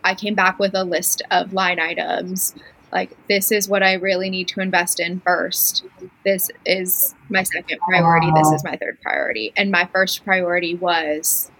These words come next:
Speaker 1: a Shopify website. So, um, I did,
Speaker 2: Oh,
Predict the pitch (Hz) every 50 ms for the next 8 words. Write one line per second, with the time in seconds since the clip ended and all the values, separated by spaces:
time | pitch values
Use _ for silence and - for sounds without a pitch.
0 | _ - - - - - - - _ - - 120 117 - - - - - - -
1 | - - - _ _ _ - - - _ - _ - - - 208 196 190 190 190
2 | 185 185 180 175 175 175 - _ _ _ _ _ 185 185 180 170 165 - 185 196
3 | 220 - - 247 214 202 - - 170 160 160 - 156